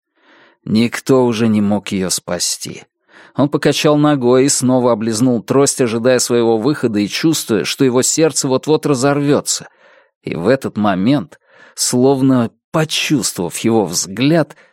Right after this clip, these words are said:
девушка повернула голову и посмотрела ему в лицо. Её невероятные лавандовые глаза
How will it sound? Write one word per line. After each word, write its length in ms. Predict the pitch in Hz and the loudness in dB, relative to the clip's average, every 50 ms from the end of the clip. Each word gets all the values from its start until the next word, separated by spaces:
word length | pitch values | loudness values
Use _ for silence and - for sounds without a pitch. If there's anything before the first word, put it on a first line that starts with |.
| _ _ _ _ _ - | _ _ _ _ _ -16
девушка 560 | - 107 104 101 123 160 175 156 - - 165 | -12 -8 -2 0 0 2 2 0 -2 -2 0
повернула 540 | 151 180 160 180 175 175 180 175 175 170 151 | 2 2 2 2 4 4 4 4 4 2 0
голову 600 | 143 135 139 147 170 202 202 170 139 131 120 120 | -2 -4 -4 0 2 4 4 4 4 4 2 2
и 80 | 117 | 2
посмотрела 680 | 113 - 143 - - 139 139 135 - 175 190 196 185 180 | 0 -2 -4 -2 0 0 0 0 0 0 2 2 4 4
ему 360 | 165 151 147 147 147 170 190 | 4 2 2 2 2 2 2
в 120 | 175 170 | 2 0
лицо. 680 | 165 160 175 175 - - - - - 185 160 127 - - _ _ _ _ _ _ _ _ _ _ _ _ | 0 0 0 0 0 -4 -4 -2 0 0 0 0 -2 -6 _ _ _ _ _ _ _ _ _ _ _ _
Её 340 | - 85 87 95 104 113 131 | -6 -2 0 2 4 4 4
невероятные 1160 | 143 131 127 127 127 135 165 196 196 175 190 180 165 165 165 156 151 143 131 - 123 117 107 | 4 4 4 4 4 4 4 4 4 4 2 2 2 2 4 4 2 2 2 0 0 2 2
лавандовые 680 | 104 101 107 104 101 117 120 117 107 104 92 92 90 80 | 2 2 2 2 2 0 2 2 2 2 0 0 0 -2
глаза 640 | - 82 85 69 69 64 57 69 104 123 127 - | 0 0 0 0 -2 -2 -4 -2 -2 -2 -2 -2